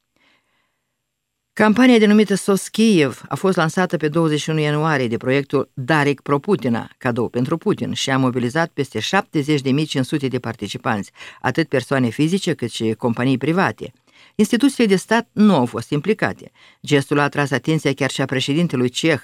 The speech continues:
Petr Pavel, care a salutat solidaritatea cetățenilor. „Sunt extrem de mândru de toți cei care contribuie și pentru care solidaritatea nu este un concept abstract.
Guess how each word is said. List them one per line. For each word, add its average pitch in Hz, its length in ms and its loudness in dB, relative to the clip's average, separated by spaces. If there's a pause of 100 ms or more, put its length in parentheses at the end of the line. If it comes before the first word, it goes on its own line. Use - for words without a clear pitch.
Petr 113 280 -6
Pavel, 110 480 -2
care - 260 -6
a 92 40 -4
salutat 120 440 -4
solidaritatea 110 680 -4
cetățenilor. 147 720 -2 (480)
„Sunt 233 220 4
extrem 277 300 4
de 269 120 6
mândru 208 520 4 (140)
de 127 160 0
toți 196 240 2
cei 180 200 0
care 139 240 2
contribuie 139 720 2 (500)
și 139 240 -2
pentru 165 400 2
care 165 260 0
solidaritatea 135 760 0
nu 156 140 2
este 160 280 2
un 135 80 2
concept 131 500 -2
abstract. 139 560 -2